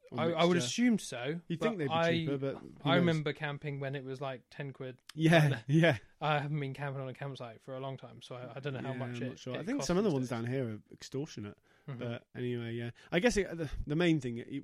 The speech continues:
Speaker 1: regardless of cost, is it's at least gonna give you a more authentic experience
Speaker 2: Yeah.
Speaker 1: without the worry of, yeah, like you said, getting stopped or, or, or having an argument with
Speaker 2: Yeah.
Speaker 1: someone.
Speaker 2: And you've got a space that you,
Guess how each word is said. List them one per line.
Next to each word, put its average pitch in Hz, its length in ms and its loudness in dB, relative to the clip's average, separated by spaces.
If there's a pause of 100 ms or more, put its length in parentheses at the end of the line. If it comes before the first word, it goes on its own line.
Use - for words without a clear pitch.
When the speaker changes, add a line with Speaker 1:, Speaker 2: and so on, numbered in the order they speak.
Speaker 1:
regardless 131 500 -6
of - 80 -14
cost, - 300 -14
is 110 100 -12
it's - 160 -12
at 127 80 -8
least 127 220 -8
gonna 117 140 -6
give 117 140 -6
you 117 200 -4 (320)
a 120 80 -6
more 147 380 2 (200)
authentic 127 600 -4
experience 117 880 -8 (320)
Speaker 2:
Yeah. 127 140 -4 (260)
Speaker 1:
without 127 400 -4 (180)
the 123 80 -8
worry 113 380 -6
of, 107 200 -8 (460)
yeah, 113 300 -12
like 117 160 -12
you - 60 -14
said, 110 320 -12
getting 113 220 -12
stopped - 460 -16
or, 101 260 -14 (420)
or, 110 340 -10
or 110 140 -12
having 107 220 -10
an 101 60 -10
argument 104 420 -12
with 175 80 -6
Speaker 2:
Yeah. 147 80 -4
Speaker 1:
someone. 104 280 -12 (220)
Speaker 2:
And 170 140 2
you've 160 120 0
got 165 140 -4
a 113 40 -8
space 151 360 -6
that 139 80 -18
you, 143 300 -8